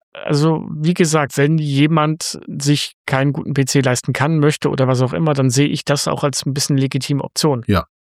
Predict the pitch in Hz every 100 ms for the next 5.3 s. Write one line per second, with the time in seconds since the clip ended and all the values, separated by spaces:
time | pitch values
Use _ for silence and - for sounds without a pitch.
0 | _ _ _ - 131 127 123 120 123 120
1 | - 139 151 - 151 147 139 147 156 -
2 | 151 - 143 147 143 143 147 143 143 -
3 | 147 143 - 160 143 - 139 127 127 123
4 | 117 131 127 131 - 135 131 - 135 135
5 | 135 131 131